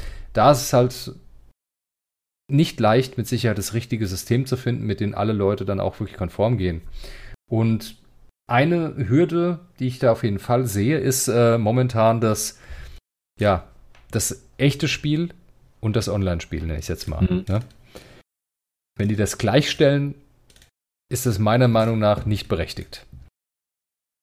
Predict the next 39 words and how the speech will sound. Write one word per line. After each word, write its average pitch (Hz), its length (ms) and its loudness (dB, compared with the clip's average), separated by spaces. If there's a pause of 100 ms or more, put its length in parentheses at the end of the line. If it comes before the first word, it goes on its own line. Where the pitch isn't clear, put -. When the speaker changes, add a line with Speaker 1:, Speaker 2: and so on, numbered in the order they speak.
(180)
Speaker 1:
Weil 98 160 2
allein, 110 540 6
Speaker 2:
Ja. 101 120 -2 (760)
Speaker 1:
angenommen, 160 380 4
irgendeiner 156 300 8
sagt, 127 240 2
geil, 143 400 4
so - 160 -2
ein 117 100 2
Ranking, 135 380 4
ich - 140 -4
finde 120 220 2
das - 100 -4
jetzt - 200 -4
geil, 139 420 2
ich 123 180 -4
möchte 135 280 4
jetzt 127 140 0
da 110 340 0 (100)
aufsteigen. 90 600 2 (380)
Finde 196 200 2
ich, - 100 -8
ist 180 160 -6
ja 196 80 8
okay, 127 200 2
kann 139 140 4
jeder 143 180 2
machen, 139 300 2
sagen, 127 320 4
ich 127 60 -2
hab 127 100 0
Bock - 140 0
drauf, 123 200 0
ich - 60 -6
hab 101 60 -8
keinen 98 140 0
Bock 80 140 -4
Speaker 2:
Klar. 85 160 0
Speaker 1:
drauf. 78 100 -8